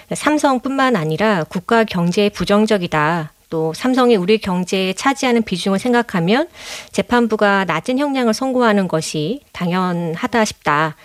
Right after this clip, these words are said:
어, 마치 심지어는 "그렇게 하는 것이 애국이다"라는 논조가 보이기까지 합니다. 그 재계의 목소리를 대변해서 그 언론이 삼성 이 부회장에게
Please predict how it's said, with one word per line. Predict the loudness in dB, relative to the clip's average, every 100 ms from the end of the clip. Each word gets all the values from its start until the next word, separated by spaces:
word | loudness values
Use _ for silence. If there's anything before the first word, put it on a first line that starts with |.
| -20 -20 -10
어, | -6
마치 | -4 -4 -6
심지어는 | -6 -6 -2 2 2 0 -4 _ -6
"그렇게 | -6 -4 -2
하는 | 0 0 -2
것이 | 0 -2 -2 -4 0
애국이다"라는 | 0 0 -2 0 0 0 -4 -2 0 2
논조가 | 0 0 0 0
보이기까지 | 0 -2 0 -2 -2 -2
합니다. | 0 0 0 0 -2 -4 -18 -20 -18 -8
그 | -6
재계의 | 0 2 6 4
목소리를 | 4 0 2 2 2
대변해서 | 0 -2 2 2 2 0 0 0 -4 -6 -8
그 | -6 -4
언론이 | -2 0 2 0
삼성 | 0 -2 2 2 0
이 | -2
부회장에게 | 2 2 2 -2 0 0 0 0 -2